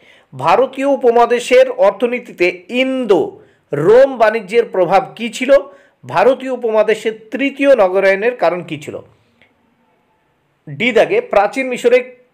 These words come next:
ক্লিওপেট্রার পরিচয় ও কার্যাবলী সম্পর্কে আলোচনা করো। Very, very important। অথবাতে আছে দেখো, রাজপুত জাতির উৎপত্তি এবং ভারতের জাতীয় জীবনে তাদের অবদানের কথা উল্লেখ করো।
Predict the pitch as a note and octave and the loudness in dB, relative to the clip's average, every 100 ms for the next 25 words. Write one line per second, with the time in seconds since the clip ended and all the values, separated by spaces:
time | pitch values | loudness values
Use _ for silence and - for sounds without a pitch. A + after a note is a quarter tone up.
0 | - C4 C#4 C#4 B3 A#3 A#3+ A#3 G#3 G3+ | -8 -2 2 4 4 2 0 -2 0 0
1 | G3+ A#3+ B3+ F#3+ F#3+ G3 G3 G3 A3+ G#3 | 2 2 2 0 -4 2 2 2 0 0
2 | G3 F#3+ D#3+ F3 D3+ E3 D3 C#3+ C#3+ B2+ | -4 -4 -2 -2 0 0 0 -4 -6 -8
3 | A#2+ G#2+ - D#3+ G#3 A3+ F3+ F#3 F3 E3 | -8 -10 -8 -2 -2 -2 -4 -4 -2 2
4 | D#3+ D3+ A#2+ - _ _ _ _ - A3 | 2 0 -10 -14 _ _ _ _ -2 0
5 | B3 C#4+ C4+ A3 F3 F3+ D3 D3 B2+ C3+ | 4 2 4 2 0 -6 -8 -8 -4 0
6 | F3+ G#3+ - C#4 A#3 F#3+ G#3+ - A#3+ - | 0 0 -4 -8 -2 2 0 0 -10 -6
7 | F#3+ F#3+ - G#3+ G#3+ A3+ - _ _ _ | -8 -4 0 0 0 -12 -12 _ _ _
8 | _ - D#3 G#3+ D#3 D#3 G3 A#3+ A3+ C#3 | _ -4 0 0 0 -2 0 0 0 0
9 | F3 E3+ - D#4 A#3+ A#3+ F#3+ B2 - _ | -2 -2 0 0 2 2 2 0 -6 _
10 | _ _ _ C#3+ D#3+ F#3+ - D#3 E3+ F#3 | _ _ _ 0 2 2 2 2 4 2
11 | F#3+ A#3 - D3+ D#3 A#3 - C#3+ C#3 D3 | 2 0 0 -2 2 0 0 -4 -4 0
12 | A3 - - C#3+ A2 C2+ | -2 -2 -2 0 0 -6